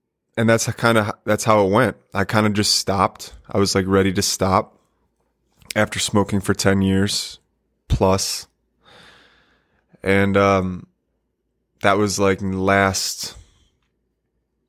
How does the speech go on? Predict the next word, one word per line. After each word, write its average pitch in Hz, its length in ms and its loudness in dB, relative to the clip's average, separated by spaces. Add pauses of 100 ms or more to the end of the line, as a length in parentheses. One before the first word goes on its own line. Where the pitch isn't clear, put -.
(2250)
August, 101 640 -2